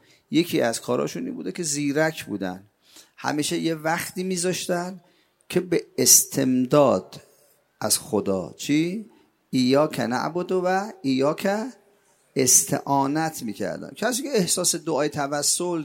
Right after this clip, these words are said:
گریه، عزاداری، زیارت نمی‌کنه، این خیلی بیچارگی می‌کشه، خیلی تو زندگیش بدبختی رو می‌کشه، خیلی آسیب می‌زنه به خودش، چون خودشو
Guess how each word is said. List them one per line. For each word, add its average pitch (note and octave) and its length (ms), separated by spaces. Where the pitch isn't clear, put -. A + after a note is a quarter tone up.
گریه، C3+ 760
عزاداری، A#2+ 1120
زیارت A#2 880
نمی‌کنه، B2 580
این G3+ 140
خیلی G#3 300
بیچارگی F#2 600
می‌کشه، - 480
خیلی G3 340
تو D3+ 120
زندگیش A2+ 440
بدبختی F#2+ 520
رو F2+ 80
می‌کشه، E2+ 640
خیلی F3 280
آسیب A#2+ 440
می‌زنه F#2+ 420
به F#2 100
خودش، F#2+ 360
چون E3+ 180
خودشو F#3+ 480